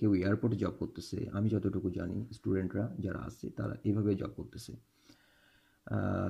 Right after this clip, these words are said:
কেউ, আহ, এয়ারপোর্ট, রেস্টুরেন্ট, আর যে যেখান থেকে পারতেছে, কেউ ফুড ডেলিভারি দিচ্ছে। হ্যাঁ,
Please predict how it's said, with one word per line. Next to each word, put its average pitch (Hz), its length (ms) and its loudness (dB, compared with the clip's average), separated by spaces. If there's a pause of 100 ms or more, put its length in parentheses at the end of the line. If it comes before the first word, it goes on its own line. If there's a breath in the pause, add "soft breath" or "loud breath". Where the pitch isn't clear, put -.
কেউ, 95 460 4
আহ, 87 380 -4
এয়ারপোর্ট, 95 760 0
রেস্টুরেন্ট, 90 840 0 (180)
আর 90 600 -6 (220)
যে 165 120 6
যেখান 165 280 6
থেকে 95 160 2
পারতেছে, - 400 -6
কেউ 117 140 6
ফুড 147 200 10
ডেলিভারি 98 380 6
দিচ্ছে। - 380 -2 (1000 soft breath)
হ্যাঁ, 262 220 4